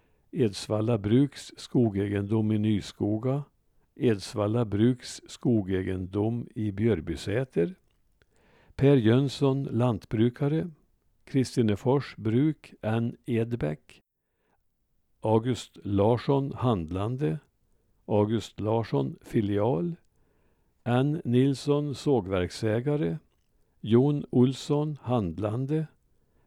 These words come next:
P V Persson, handlande. E Rylander, lantbrukare. O Solman. G Stolpe, byggmästare.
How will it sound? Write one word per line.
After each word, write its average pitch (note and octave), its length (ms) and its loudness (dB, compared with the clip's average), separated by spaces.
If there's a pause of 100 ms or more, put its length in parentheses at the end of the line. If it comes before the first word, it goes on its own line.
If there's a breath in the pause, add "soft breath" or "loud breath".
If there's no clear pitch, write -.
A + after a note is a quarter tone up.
P C#3 260 4
V A#2 240 4
Persson, D3 720 -2
handlande. C3 760 -4 (1300)
E A#2+ 400 2
Rylander, A#2 880 2 (140)
lantbrukare. A2+ 1000 0 (540)
O A#2+ 440 4
Solman. B2+ 840 0 (600)
G A2+ 460 2 (120)
Stolpe, G#2+ 800 0 (100)
byggmästare. G#2+ 960 -2